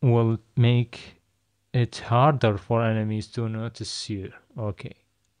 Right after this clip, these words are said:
Shift. So M. نعدك، آه،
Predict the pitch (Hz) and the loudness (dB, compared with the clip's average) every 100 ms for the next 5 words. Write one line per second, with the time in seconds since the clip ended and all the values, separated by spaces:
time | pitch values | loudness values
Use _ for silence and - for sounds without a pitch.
0 | _ _ - 127 - - - _ _ _ | _ _ 0 0 0 -8 -18 _ _ _
1 | _ _ _ _ _ _ _ _ _ _ | _ _ _ _ _ _ _ _ _ _
2 | _ _ _ _ _ _ _ _ _ _ | _ _ _ _ _ _ _ _ _ _
3 | _ _ _ _ _ _ _ _ - - | _ _ _ _ _ _ _ _ -12 -12
4 | _ _ _ _ _ _ _ _ _ - | _ _ _ _ _ _ _ _ _ -4
5 | 117 107 104 113 151 170 _ _ _ _ | 0 0 2 0 0 -4 _ _ _ _
6 | _ _ _ _ _ _ _ _ _ _ | _ _ _ _ _ _ _ _ _ _
7 | _ _ _ _ _ _ _ _ _ _ | _ _ _ _ _ _ _ _ _ _
8 | _ 113 110 104 107 110 110 _ - 120 | _ -2 0 -2 -2 -2 -2 _ -8 -2
9 | 110 104 101 | -2 -2 -6